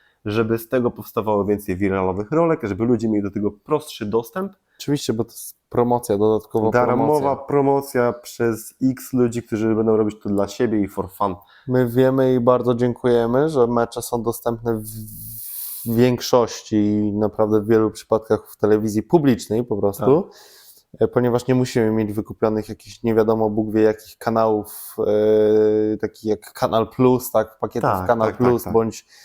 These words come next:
Speaker 2: nie wiem, en-, pakietów Viaplay, tak? E, jest to dostępne w większości wszystko na albo T V P, albo na Polsacie,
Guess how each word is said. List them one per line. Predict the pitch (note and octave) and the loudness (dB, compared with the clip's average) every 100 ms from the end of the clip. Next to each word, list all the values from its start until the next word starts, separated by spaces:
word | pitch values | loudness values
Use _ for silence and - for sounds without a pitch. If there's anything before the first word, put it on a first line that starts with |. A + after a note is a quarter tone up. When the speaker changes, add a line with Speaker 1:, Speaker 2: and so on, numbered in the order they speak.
| _ | _
Speaker 2:
nie | - A2 | -2 0
wiem, | A2 A2 G#2+ | 2 0 0
en-, | G#2+ A2 A2 | -2 -2 -4
pakietów | A#2 - A2+ A2 G#2 | -4 -4 -6 -6 -6
Viaplay, | A2 C3 A2+ - B2 C#3+ | 0 2 2 4 2 2
tak? | - A#2+ D3 - _ _ - - - _ - | 2 2 2 -8 _ _ -20 -20 -20 _ -4
E, | A#2 | 0
jest | A#2+ C3 | 2 2
to | B2+ | 2
dostępne | A#2+ A#2+ B2 A#2+ A#2+ | -2 -2 -4 0 -2
w | A2 | 0
większości | A2+ - A#2+ - A2+ | -4 -2 -4 -2 -10
wszystko | G#2+ C3 A#2 - A2 | -6 -6 -6 -4 -2
na | A2 G#2+ G#2 G#2 G#2 G#2 | 0 0 -2 -2 -2 -2
albo | A#2 | 0
T | B2 | -2
V | A#2+ A#2+ | -2 -2
P, | C3+ B2+ | 2 2
albo | A#2+ A#2 | 2 0
na | A#2 | -4
Polsacie, | - A2+ A#2 A2 A2 G#2+ G#2+ | -4 -2 -2 0 0 2 0